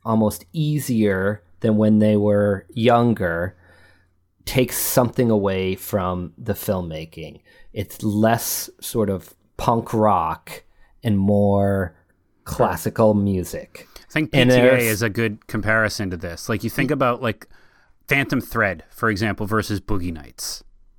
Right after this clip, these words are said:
Speaker 1: Right. Boogie Ro-, Nights is the punk rock. You just want
Speaker 2: Both are great
Speaker 1: everything
Speaker 2: movies, yeah,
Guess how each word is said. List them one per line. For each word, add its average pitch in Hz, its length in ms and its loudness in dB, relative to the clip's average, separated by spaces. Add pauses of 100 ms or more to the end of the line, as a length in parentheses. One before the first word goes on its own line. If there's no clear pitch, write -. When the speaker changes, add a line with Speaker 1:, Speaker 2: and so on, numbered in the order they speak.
(140)
Speaker 1:
Right. 104 320 -4
Boogie 151 260 6
Ro-, 139 160 6
Nights 135 300 4
is 117 120 -8
the 107 80 -2
punk 120 380 0
rock. 107 380 2
You 104 60 -8
just 110 300 -4
want 143 180 2
Speaker 2:
Both 175 140 0
are 175 40 2
great 123 100 4
Speaker 1:
everything 139 340 4
Speaker 2:
movies, 123 340 4
yeah, 143 260 0